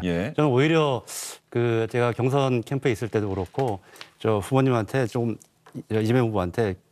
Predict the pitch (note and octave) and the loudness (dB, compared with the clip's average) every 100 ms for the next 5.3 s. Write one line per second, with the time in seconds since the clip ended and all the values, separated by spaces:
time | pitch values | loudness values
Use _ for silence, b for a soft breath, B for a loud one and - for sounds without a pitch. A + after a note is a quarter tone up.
0 | _ _ _ - - - F3 E3+ D#3 C3+ | _ _ _ -10 -8 0 4 6 4 2
1 | A#2 A2 D3+ D#3+ B2+ G#2 A2+ - A#2 A#2 | 2 2 2 2 2 0 0 -4 -2 4
2 | D3 - D#3+ G#2+ - A2 G2+ F2+ F#2 G2 | 4 4 0 -2 -4 -4 0 0 0 0
3 | A2 A2+ C3+ C3+ C3 B2+ A2 B B B | 2 2 2 2 2 0 -2 B B B
4 | B G#2+ G2+ A#2+ C#3+ D3 C3 A2+ G#2+ A2+ | B -6 -4 0 2 2 0 -2 -2 -2
5 | C#3 A2 | 0 -2